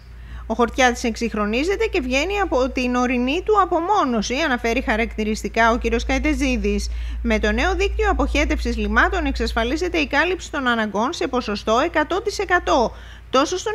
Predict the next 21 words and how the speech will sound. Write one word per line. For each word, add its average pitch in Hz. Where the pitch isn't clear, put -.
οικισμό 269
του 254
Χορτιάτη, 226
όσο 370
και 392
στον 277
οικισμό 240
του 370
Ασβεστοχωρίου, 240
ενώ 214
προστατεύονται 262
τα 349
παρακείμενα 240
ρέματα 214
του 196
Πανοράματος, 247
της 226
Θέρμης 381
και 403
του 359
Ξηροποτάμου. 247